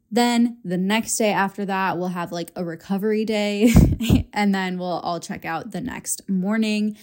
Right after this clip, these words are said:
And I know a lot of my friends and family who are coming are planning to, like, make a trip out of it and either explore other parts of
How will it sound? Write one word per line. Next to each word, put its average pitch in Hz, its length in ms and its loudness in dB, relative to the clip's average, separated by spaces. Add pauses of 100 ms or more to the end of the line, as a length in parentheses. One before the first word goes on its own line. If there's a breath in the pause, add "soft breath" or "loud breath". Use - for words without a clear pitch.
(220 loud breath)
And 208 100 0
I 202 80 4
know 190 160 0
a - 20 -2
lot 175 220 -2
of 180 340 -6
my 175 380 -2
friends 180 300 -8
and 185 80 -12
family 175 320 -8
who 175 80 -6
are 165 100 -8
coming 170 460 -10
are 180 160 -8
planning 175 480 -6
to, 175 420 -4
like, 165 240 -6
make 180 160 -2
a 170 60 -8
trip 170 260 -8
out 165 140 -2
of 165 100 -10
it 165 320 -8 (320 soft breath)
and 180 320 0
either 170 240 -4
explore 165 460 -8
other 165 180 -6
parts - 240 -10
of 208 100 -6